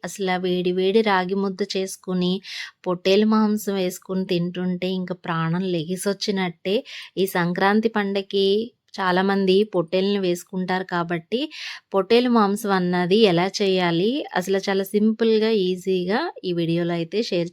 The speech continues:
చేస్తున్నానండి. చక్కగా పొట్టేలు మాంసం అన్నది ఇది కొంచెం ముదురుగా ఒక్కొక్క మేకను బట్టి ఉంటాదండి మాంసం కూడానని. మనం, ఆ, ఎప్పుడైనా కూడా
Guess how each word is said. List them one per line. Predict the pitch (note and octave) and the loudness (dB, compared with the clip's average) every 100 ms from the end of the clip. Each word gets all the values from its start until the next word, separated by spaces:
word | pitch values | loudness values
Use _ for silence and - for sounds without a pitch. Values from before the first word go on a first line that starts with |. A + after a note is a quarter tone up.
| F3 | -8
చేస్తున్నానండి. | F3 - F3+ E3 D#3+ D#3+ F3 C4 C#4+ - - - - | -10 -8 -4 -2 -2 0 0 -2 -4 -12 -10 -12 -14
చక్కగా | - G#3+ G3 A3 G#3+ A3+ | -6 -4 0 2 2 2
పొట్టేలు | - F#3+ G#3 A3+ | 0 -2 2 2
మాంసం | A#3 G#3+ G#3 G#3+ F#3+ | 4 2 0 -2 -2
అన్నది | F3+ F3+ F3+ A3 | -2 0 0 0
ఇది | G#3+ | 0
కొంచెం | G#3+ F#3+ F#3+ A3 G#3+ | 2 0 2 2 4
ముదురుగా | F3+ E3 G3+ G#3+ A3 | 2 4 6 6 4
ఒక్కొక్క | - F#3+ A3 - - A3+ A3 A3 | 0 0 -2 -2 0 2 4 4
మేకను | G3 F3 F#3 A3+ A#3 | 4 2 2 4 4
బట్టి | A3+ - | 4 2
ఉంటాదండి | A3 F3+ F3+ F#3 F#3 E3+ F#3+ | 2 2 0 -2 0 0 2
మాంసం | G3+ E3+ E3 F#3 G3 G3 | 2 2 2 0 -2 -2
కూడానని. | F#3+ F3+ F3 E3 E3 G#3+ D4+ - - - - F#3 | 0 0 0 0 2 2 0 -6 -8 -8 -8 -2
మనం, | F#3 F#3+ G3+ G#3 A#3 - - | 2 4 4 4 2 0 -4
ఆ, | F#3 | 0
ఎప్పుడైనా | F#3 F3+ - - A#3 B3 A#3+ A#3+ | 2 0 0 2 4 6 4 4
కూడా | A3+ G3 G#3 C#4 | 2 2 4 2